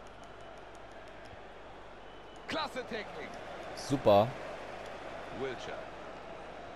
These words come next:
Speaker 1: Jetzt ist Platz für den Konter.
Speaker 2: Foul.
Speaker 1: Matthijs de Ligt. Und da gibt er Freistoß. Kurz gespielt.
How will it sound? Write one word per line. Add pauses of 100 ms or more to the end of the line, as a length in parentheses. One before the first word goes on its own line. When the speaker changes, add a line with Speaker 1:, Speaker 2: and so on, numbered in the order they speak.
(680)
Speaker 1:
Jetzt
ist
Platz
für
den
Konter. (2250)
Speaker 2:
Foul. (300)
Speaker 1:
Matthijs
de
Ligt. (1500)
Und
da
gibt
er
Freistoß. (4000)
Kurz
gespielt.